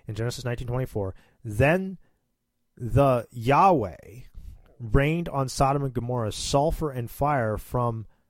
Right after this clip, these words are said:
the Yahweh out of heaven." So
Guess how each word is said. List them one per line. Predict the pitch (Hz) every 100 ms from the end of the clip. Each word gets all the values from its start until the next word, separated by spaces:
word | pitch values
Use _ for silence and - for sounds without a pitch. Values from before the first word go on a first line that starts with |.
| _ _ _ -
the | 113 131
Yahweh | 120 110 131 196 175 117 95 92 107 - _ _ _ _
out | 135 139
of | 135
heaven." | - 175 113 - _ _ _ _
So | - - 170 127